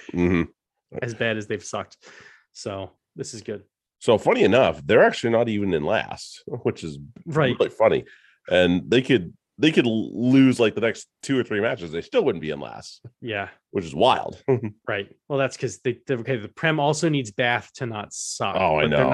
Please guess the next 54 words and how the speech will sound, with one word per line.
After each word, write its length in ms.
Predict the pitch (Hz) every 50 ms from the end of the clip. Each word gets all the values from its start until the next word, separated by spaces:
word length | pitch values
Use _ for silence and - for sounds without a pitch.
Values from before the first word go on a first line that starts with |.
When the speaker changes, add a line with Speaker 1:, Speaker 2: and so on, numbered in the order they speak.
| 64 73
Speaker 1:
know. 40 | 76 78 69 62 - - -
We'll 100 | - -
Speaker 2:
they're 100 | 160 156
not 60 | 147 151
Speaker 1:
talk 40 | 151
about 80 | -
Speaker 2:
getting 260 | - 151 139 131 117 107
Speaker 1:
Bath 200 | - - - -
Speaker 2:
that. 40 | -
Speaker 1:
in 60 | 135
a 40 | 135
minute. 140 | 135 135 143
Speaker 2:
So 140 | 127 110 104 95 - - - _
<laughs> 680 | 180 151 147 - - - _ - 214 - - _ _ -
that's 200 | 175 175 156 -
Speaker 1:
They're 80 | 175 170
Speaker 2:
not 40 | 151
Speaker 1:
not. 80 | 147
Speaker 2:
happening. 300 | 143 - - 117 110 - - _ _ _ _
Speaker 1:
No, 240 | 82 80 78 71 71
they're 100 | 73 76
not. 240 | 78 73 69 - - - - - - _ _
Um, 520 | 120 131 131 127 123 113 104 98 82 - _ _ _ _ _ _ _ _ _ _ _ _ _ -
lots 400 | 120 131 143 160 170 170 - -
of, 120 | 175 127 - - 117 107 104 -
and 140 | 113 135 139
there 80 | 147 143
was 100 | 143 131
a 40 |
lot 220 | 120 113 117 110 -
to 80 | - 107
like. 260 | 107 104 104 101 -
You 60 | 95
know, 160 | 90 87 85
obviously, 440 | 85 82 82 - - 87 82 73 67 _ _ _ _ _ _ _ _ _ _ _ _ _
the, 160 | 90 101 98
the 160 | - - 92
Vinipolas 580 | 82 92 87 85 80 101 98 95 90 85 78 87
are 220 | 85 80 78 78
celebrating 540 | - - 92 90 85 76 80 82 78 78 80
their 120 | 78 73 76
new 100 | 80 76
contracts 540 | 78 107 104 98 - 101 90 87 - - -
with 260 | 78 76 73 73 73
a 60 | 73
good 180 | 69 73 - -
performance 480 | 80 78 - 85 78 76 76 71 -
from 180 | - - 76 73
both 160 | 71 87 82 -
of 40 |
them, 140 | 76 78 78
especially 340 | 71 - - 76 - - 78
Big 220 | 71 71 67 69
Bill. 340 | - 98 101 101 95 - -